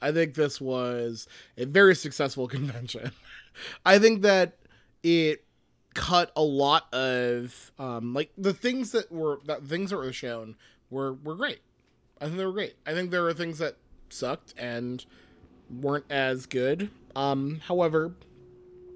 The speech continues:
overall, very, very good convention. Um, good speeches from our, um,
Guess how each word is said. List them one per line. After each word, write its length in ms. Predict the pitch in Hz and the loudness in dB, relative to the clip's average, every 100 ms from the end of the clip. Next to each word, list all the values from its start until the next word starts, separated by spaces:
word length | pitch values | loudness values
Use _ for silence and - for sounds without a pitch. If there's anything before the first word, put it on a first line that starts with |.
| - - - | -20 -16 0
overall, 640 | 160 160 147 139 175 247 - - - - | 2 4 0 0 -2 -4 -10 -20 -20 -16
very, 320 | 135 196 285 | 4 6 6
very 260 | 277 208 147 | 4 4 4
good 240 | 127 127 | 0 -6
convention. 720 | - 117 107 104 - 110 113 120 - - _ - | -6 -12 -12 -16 -16 -16 -18 -20 -20 -20 _ -4
Um, 400 | 139 135 131 139 - 139 | -2 0 -4 -8 -14 -2
good 260 | 196 247 | -2 0
speeches 960 | - - 160 151 - 156 190 262 - - _ | -6 -8 -8 -4 0 0 0 -6 -12 -14 _
from 680 | - 160 139 135 131 131 127 _ - | -8 -4 -2 -2 -4 -6 -10 _ -8
our, 580 | 131 127 123 123 127 123 | -4 -2 0 -2 -6 -8
um, 520 | 135 127 127 131 | -8 -8 -10 -12